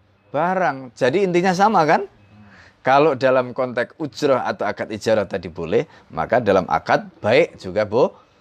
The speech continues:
boleh. Gitu. Makanya kalau kita datang ke Madinah di percetakan Al-Quran, dijual itu. Ya, yang asli. Ya, terbitan sana itu dijual.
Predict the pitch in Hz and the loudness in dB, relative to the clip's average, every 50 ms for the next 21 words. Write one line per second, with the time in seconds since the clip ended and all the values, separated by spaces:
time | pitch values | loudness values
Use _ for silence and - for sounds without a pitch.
0 | _ _ _ _ _ - 101 110 127 143 147 139 120 107 101 104 92 92 - _ | _ _ _ _ _ -6 -2 0 0 0 2 0 0 0 0 -2 -6 -12 -20 _
1 | _ _ _ _ _ - 104 - 123 117 - - - - - _ _ _ _ _ | _ _ _ _ _ -20 -18 -16 -16 -16 -16 -18 -20 -20 -20 _ _ _ _ _
2 | _ _ - - - - - - - - - - - 80 90 101 123 131 127 120 | _ _ -20 -20 -20 -20 -20 -20 -20 -20 -10 -4 0 2 4 4 4 4 6 6
3 | 117 113 107 110 - - 110 110 110 - - _ _ _ _ _ _ _ _ _ | 4 4 4 2 0 2 2 2 2 0 -4 _ _ _ _ _ _ _ _ _
4 | _ _ _ _ _ _ _ _ _ _ _ _ _ - - 101 98 90 123 117 | _ _ _ _ _ _ _ _ _ _ _ _ _ -2 0 2 2 2 2 0
5 | 110 98 107 107 107 98 87 98 104 120 123 120 113 110 87 101 98 95 101 95 | 0 0 0 0 0 0 0 -2 -2 -2 -2 -2 -4 -4 -4 -4 -4 -4 -4 -4
6 | 95 92 - 98 92 90 85 87 90 - - 92 65 80 107 120 - 135 - 131 | -4 -4 -4 -4 -4 -2 -2 -4 -4 -4 -6 -6 -4 -2 -2 -4 -4 -8 -10 -8
7 | 123 214 180 - - 127 123 - - 113 127 - _ _ _ 110 113 - - - | -4 0 2 2 2 2 -2 -6 -8 -10 -14 -16 _ _ _ -20 -20 -20 -20 -20
8 | _ _ _ _ _ _ _ _ _ _ _ _ - - - - 87 98 123 185 | _ _ _ _ _ _ _ _ _ _ _ _ -20 -18 -10 -4 -4 -2 -2 -4
9 | - - - - - 95 95 90 80 101 113 110 - 139 135 123 95 92 85 - | -6 -12 -10 -4 0 0 2 2 4 2 2 2 2 2 2 2 0 -2 -8 -20
10 | _ _ _ _ _ _ _ _ _ _ _ _ _ _ _ _ - 87 90 92 | _ _ _ _ _ _ _ _ _ _ _ _ _ _ _ _ -12 -6 -2 -2
11 | 95 95 - - 101 90 98 92 92 95 92 90 90 95 101 101 98 98 147 139 | -2 -2 -2 -2 -2 0 -2 -2 -2 -2 -4 -2 -2 -2 -2 -2 -2 -4 -6 -6
12 | 123 113 139 143 127 104 - | -8 -6 -4 -2 0 0 -2